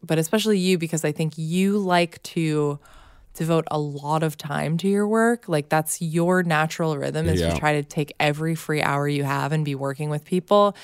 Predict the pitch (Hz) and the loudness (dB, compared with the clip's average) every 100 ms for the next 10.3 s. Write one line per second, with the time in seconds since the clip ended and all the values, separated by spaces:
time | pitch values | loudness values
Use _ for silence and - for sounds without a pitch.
0 | - - - _ 180 180 175 165 160 - | -20 -20 -20 _ 4 6 4 0 -4 -14
1 | _ _ _ _ _ _ _ 170 196 202 | _ _ _ _ _ _ _ 0 2 2
2 | 202 196 - _ _ _ _ _ _ _ | 2 0 -2 _ _ _ _ _ _ _
3 | _ _ _ - - - 208 214 208 190 | _ _ _ -20 -16 2 4 6 2 0
4 | - 220 208 - 190 170 170 160 156 160 | 2 2 2 4 2 4 4 4 2 4
5 | 165 165 156 - _ _ - 180 165 156 | 6 4 2 -4 _ _ -6 -4 0 2
6 | 151 156 151 147 - - 180 165 160 156 | 2 2 0 -2 -4 -2 0 0 0 0
7 | 143 139 151 147 139 - 180 160 151 151 | 0 0 -2 -2 -2 -2 0 0 -2 -4
8 | - 151 151 143 143 143 135 139 143 139 | -6 -4 -4 -4 -6 -4 -6 -6 -6 -4
9 | 135 - 78 - 151 156 - - 151 - | -4 -4 -4 -8 -4 -4 -4 -4 -2 -4
10 | - - - | -8 -12 -10